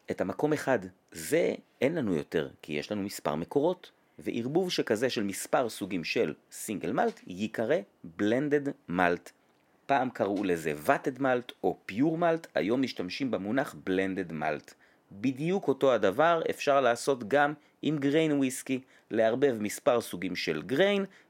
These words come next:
ולקבל בלנדד גריין. למעשה,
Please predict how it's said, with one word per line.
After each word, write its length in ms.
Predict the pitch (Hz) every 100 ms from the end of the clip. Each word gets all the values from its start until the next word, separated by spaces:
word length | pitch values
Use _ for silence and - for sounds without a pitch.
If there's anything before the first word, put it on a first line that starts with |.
| -
ולקבל 560 | 92 - - 160 180 -
בלנדד 540 | 90 104 110 120 135 120 - 82
גריין. 520 | 92 85 85 85 82 _ _ _ _ _ _ _ _ _ _
למעשה, 720 | 113 127 139 90 - - 80